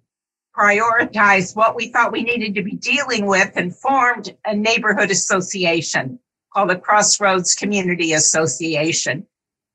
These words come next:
and developed a nonprofit board.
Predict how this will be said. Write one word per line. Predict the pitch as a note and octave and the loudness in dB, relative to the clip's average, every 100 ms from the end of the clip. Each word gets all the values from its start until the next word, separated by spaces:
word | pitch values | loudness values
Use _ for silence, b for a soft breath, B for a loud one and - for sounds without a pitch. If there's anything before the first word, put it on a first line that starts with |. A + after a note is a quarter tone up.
| _ G3+ | _ -2
and | F#3+ F#3 - | -2 -2 -6
developed | G#3+ G3+ F#3+ G#3 A#3 F3 | -2 2 2 2 0 -2
a | |
nonprofit | E3+ F3+ G3 - F#3+ F3+ F#3+ F3+ - | 2 2 2 0 2 2 0 -4 -4
board. | F#3+ F3+ G#3 G#3 G3+ | 0 4 6 4 2